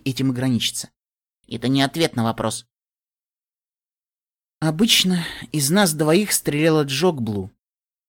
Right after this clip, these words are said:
призналась Хамэйдж. «Я отнимала жизнь всего несколько раз, не считая зверей и роботов, но каждый раз это спасало другую пони,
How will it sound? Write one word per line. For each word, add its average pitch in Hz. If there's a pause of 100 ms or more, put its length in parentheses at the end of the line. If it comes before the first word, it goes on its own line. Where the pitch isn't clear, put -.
призналась 135
Хамэйдж. 120 (600)
«Я 190
отнимала 196
жизнь 165
всего 160
несколько 175
раз, 190 (540)
не 143
считая 147
зверей 139
и 127
роботов, 139 (500)
но 135
каждый 139
раз 151
это 127
спасало 135
другую 131
пони, 135